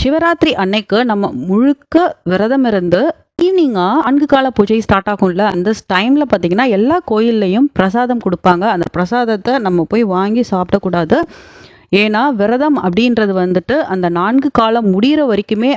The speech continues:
அந்த விரதம் அப்படின்றது தொடரும். சில பேர் என்னன்னா அந்த நாள் முழுக்க விரதம் இருந்துட்டு அந்த ஆறு மணிக்கு அப்புறம் பிரசாதத்தை சாப்பிட்டு விரதத்தை நிறைவு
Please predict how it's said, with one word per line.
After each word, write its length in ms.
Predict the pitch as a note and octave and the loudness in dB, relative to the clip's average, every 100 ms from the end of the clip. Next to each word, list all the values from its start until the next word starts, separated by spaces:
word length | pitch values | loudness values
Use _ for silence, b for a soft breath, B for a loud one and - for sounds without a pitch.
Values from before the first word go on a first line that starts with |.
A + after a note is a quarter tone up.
| F#3+ | -2
அந்த 120 | F#3 | -2
விரதம் 460 | E3+ F3 F#3+ A3 A#3+ | -2 -2 -2 -4 -4
அப்படின்றது 420 | F#3 F#3 G3+ G3 G3 E3+ | -2 -2 0 0 -2 -2
தொடரும். 380 | E3 E3 C#4 - _ _ _ - | -2 0 -2 -4 _ _ _ -12
சில 260 | - B3 C4+ | -4 -2 0
பேர் 180 | C#4+ C#4+ | 0 0
என்னன்னா 280 | C#4 A#3+ G#3+ D#4 - - | 0 0 0 -2 -4 -6
அந்த 180 | F#3+ G3+ | -2 0
நாள் 260 | G3+ G3+ A#3 | 0 -2 0
முழுக்க 300 | B3+ B3 A#3+ B3+ | 0 0 0 -2
விரதம் 280 | G#3 G#3 A3 | -2 -2 -2
இருந்துட்டு 340 | G#3 G3 G3 E4+ E4 | 0 -2 -2 -2 -2
அந்த 120 | G#3+ E3+ G3+ | -2 -2 0
ஆறு 220 | B3+ D4+ C4 | 0 0 0
மணிக்கு 240 | C4+ - | 0 -2
அப்புறம் 340 | A3+ - C#4 F4 - | -4 -2 -2 -2 -4
பிரசாதத்தை 580 | G#3+ B3 B3+ A#3+ A#3 A#3+ | -2 -2 -2 -2 -2 -2
சாப்பிட்டு 360 | G#3+ G3+ - C#4+ | -2 -4 -2 -2
விரதத்தை 400 | G3 G3+ G#3 A3+ G3 | 0 0 -2 -2 -2
நிறைவு 300 | F3 G3+ | 0 0